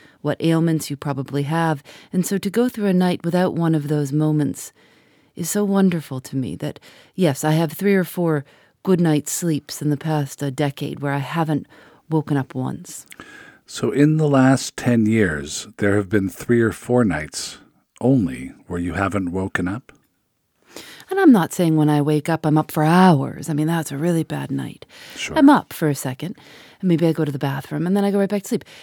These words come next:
Speaker 1: But, uh, yeah, uh, to sleep all the way through, and it's funny when you, there, there are people, you say that, and they think, "Oh, wow, you wake up every night?" And that's a dividing line, because there's half of this world who,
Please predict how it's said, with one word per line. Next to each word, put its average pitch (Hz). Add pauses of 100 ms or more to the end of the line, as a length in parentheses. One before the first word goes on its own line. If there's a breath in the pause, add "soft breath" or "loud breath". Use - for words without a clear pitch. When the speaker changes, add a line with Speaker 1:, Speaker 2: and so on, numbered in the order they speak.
(120)
Speaker 1:
But, -
uh, 214
yeah, 285
uh, 175 (160)
to 208
sleep - (120)
all 220
the 208
way 196
through, 196
and 208
it's -
funny 285
when 202
you, 202 (800)
there, 233
there 233
are 220
people, 226
you 190
say 233
that, 190
and 165
they 170
think, 165
"Oh, 220
wow, 139
you 180
wake 170
up 160
every 156
night?" - (800 soft breath)
And 247
that's 311
a 262
dividing 233
line, -
because 214
there's 240
half 302
of 180
this 156
world 127
who, 208